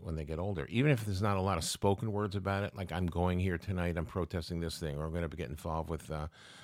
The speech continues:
you know, uh, a Thanksgiving, uh, program for, uh, poor people in my community." Even if you don't say what you're doing overtly, uh, the, that, those kinds of experiences are definitely absorbed by the whole family. It, it is an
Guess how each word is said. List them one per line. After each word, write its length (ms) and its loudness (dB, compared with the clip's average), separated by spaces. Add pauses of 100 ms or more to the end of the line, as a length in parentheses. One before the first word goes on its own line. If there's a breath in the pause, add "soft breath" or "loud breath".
(200 loud breath)
you 100 -2
know, 240 0 (100)
uh, 480 -4
a 280 -6 (260)
Thanksgiving, 880 -2
uh, 160 -4 (380)
program 380 0
for, 360 -4
uh, 40 -8 (180)
poor 180 -4
people 300 -6
in 100 -2
my 140 -2
community." 440 0 (380 loud breath)
Even 220 4
if 100 2
you 60 4
don't 360 0
say 380 2
what 240 2
you're 80 -2
doing 460 0
overtly, 640 -2 (500 loud breath)
uh, 420 2 (120)
the, 120 0
that, 360 2
those 300 2
kinds 200 2
of 120 -4
experiences 600 -4 (120)
are 80 0
definitely 500 0
absorbed 720 0 (680 loud breath)
by 120 6
the 120 2
whole 180 2
family. 460 0
It, 200 -4
it 160 -2
is 240 -2
an 240 -2